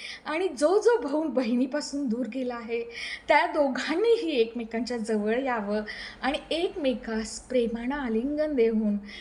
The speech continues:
रक्षाबंधन सण साजरा करावा, हीच अपेक्षा करते. धन्यवाद. पुढच्या व्हिडिओला भेटूच. ह्या व्हिडिओला नक्की सबस्क्राईब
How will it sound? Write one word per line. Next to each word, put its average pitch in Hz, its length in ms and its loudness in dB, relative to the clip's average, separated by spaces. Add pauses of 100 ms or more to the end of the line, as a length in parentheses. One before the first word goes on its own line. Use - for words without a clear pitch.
(100)
रक्षाबंधन 302 640 -2
सण 277 220 -2
साजरा 214 440 -2
करावा, 240 580 0 (580)
हीच 294 300 -6
अपेक्षा 233 420 -4
करते. 233 540 -2
धन्यवाद. 240 680 4 (1400)
पुढच्या 240 320 4
व्हिडिओला 233 480 4
भेटूच. 262 600 0
ह्या 285 300 0
व्हिडिओला 311 760 2
नक्की 320 600 2 (380)
सबस्क्राईब 269 480 2